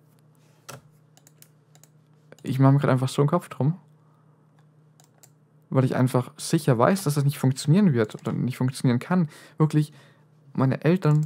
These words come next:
gamblen hier wortwörtlich grad, wortwörtlich grad wirklich drauf, dass schon einfach irgendein Haus auftauchen wird, was unseren Erwartungen entspricht und unserem Budget entspricht.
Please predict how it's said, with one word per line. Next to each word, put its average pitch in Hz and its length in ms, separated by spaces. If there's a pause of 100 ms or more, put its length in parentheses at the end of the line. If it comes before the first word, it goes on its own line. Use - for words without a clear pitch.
(160)
gamblen 147 460
hier 135 240
wortwörtlich 139 480
grad, - 260
wortwörtlich 135 540
grad 139 180
wirklich 143 300
drauf, 143 400 (1000)
dass 151 140
schon - 160
einfach - 320
irgendein 151 420
Haus 156 200
auftauchen 131 520
wird, 147 320
was 135 120
unseren 135 260
Erwartungen 131 400
entspricht 151 500 (600)
und 190 200
unserem 165 300
Budget 156 340
entspricht. - 580